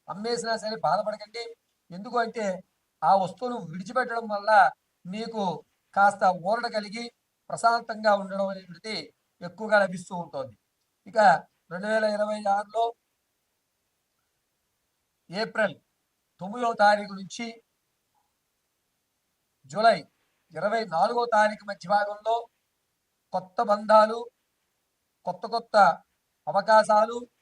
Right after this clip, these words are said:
మీకు ఎదుర్కొనేటువంటి అవకాశం లభిస్తుంది. దీనివల్ల జీవితం అంటే ఎలా ఉండాలి, నేను ఇంతకు ముందు ఎలా ఉన్నాను, ఇప్పుడు నా జీవితాన్ని మార్చుకోవాలని ఒక దృఢ సంకల్పాన్ని అయితే మీరు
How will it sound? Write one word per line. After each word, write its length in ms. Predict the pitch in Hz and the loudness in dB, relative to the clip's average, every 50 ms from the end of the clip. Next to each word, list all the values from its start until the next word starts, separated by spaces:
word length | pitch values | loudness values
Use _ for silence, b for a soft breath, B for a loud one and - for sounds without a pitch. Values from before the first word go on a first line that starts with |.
| _ _ _ _ - | _ _ _ _ -16
మీకు 200 | 175 202 220 214 | -14 -12 -10 -8
ఎదుర్కొనేటువంటి 680 | 202 185 190 226 240 226 226 226 220 220 214 214 208 | -8 -8 -8 -10 -10 -8 -6 -6 -6 -6 -6 -6 -4
అవకాశం 420 | 202 202 - 214 196 190 - - 185 | -4 -4 -2 -2 -2 -4 -4 -10 -18
లభిస్తుంది. 600 | 180 190 196 - - 220 220 214 226 233 240 _ _ _ _ _ _ _ _ _ _ | -16 -16 -16 -14 -10 -10 -10 -10 -12 -14 -16 _ _ _ _ _ _ _ _ _ _
దీనివల్ల 640 | - 196 214 208 196 196 196 208 220 233 226 220 226 - _ _ _ _ _ _ | -10 -10 -8 -4 0 0 2 6 8 8 8 8 4 -4 _ _ _ _ _ _
జీవితం 440 | 117 - 160 226 247 247 240 233 | -16 -14 -12 -10 -10 -6 -6 -4
అంటే 220 | 226 226 226 220 214 | -4 -4 -6 -6 -4
ఎలా 280 | 190 175 185 202 214 214 | -2 0 2 0 0 -2
ఉండాలి, 440 | 214 - 214 214 220 226 233 233 - _ _ _ _ _ _ _ 170 | -2 -2 0 0 0 0 -2 -6 -16 _ _ _ _ _ _ _ -14
నేను 160 | 185 220 226 | -10 -10 -10
ఇంతకు 280 | 214 190 175 226 208 | -10 -10 -8 -10 -8
ముందు 240 | 190 185 196 214 233 | -10 -10 -14 -8 -4
ఎలా 220 | 233 214 202 208 214 | -2 0 2 2 0
ఉన్నాను, 440 | 214 214 214 208 214 220 233 233 - _ _ _ _ - | -2 -4 -10 -10 -10 -8 -10 -12 -14 _ _ _ _ -18
ఇప్పుడు 240 | 190 180 180 233 214 | -18 -14 -10 -6 -4
నా 100 | 208 208 | -2 -2
జీవితాన్ని 480 | 196 - - 202 220 - 240 226 220 185 | -4 -4 -10 -10 -4 -2 -2 -2 -2 -4
మార్చుకోవాలని 840 | 165 170 196 220 - - - 226 220 214 208 208 208 220 240 233 - _ _ _ _ - 165 | -4 -4 -4 -4 -4 -8 -6 -2 0 2 2 0 -2 -6 -12 -14 -16 _ _ _ _ -12 -8
ఒక 100 | 160 175 | -8 -6
దృఢ 220 | 170 160 175 208 | -6 -8 -8 -4
సంకల్పాన్ని 640 | 190 240 240 240 233 233 233 233 - 214 220 220 214 | -4 -4 -2 0 0 0 0 2 2 0 0 0 -2
అయితే 180 | 208 208 214 | -10 -10 -12
మీరు 420 | 202 202 202 202 214 202 170 135 | -12 -10 -10 -8 -6 -6 -8 -8